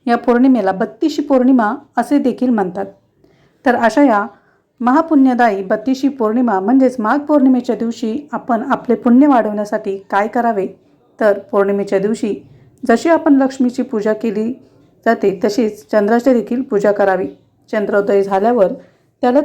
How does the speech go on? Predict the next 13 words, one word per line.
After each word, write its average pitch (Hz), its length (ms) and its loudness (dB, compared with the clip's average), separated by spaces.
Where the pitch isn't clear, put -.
तुपाचे 277 400 0
निरंजन 247 600 2
दाखवून 226 520 -2
फूल 247 320 -4
वाहावे 233 400 0
आणि 220 260 -4
वाटीत 202 420 -6
दूध 240 180 0
साखरेचा 220 600 0
किंवा 214 440 0
शक्य 294 340 -4
असल्यास 226 500 -2
तांदळाच्या 277 580 0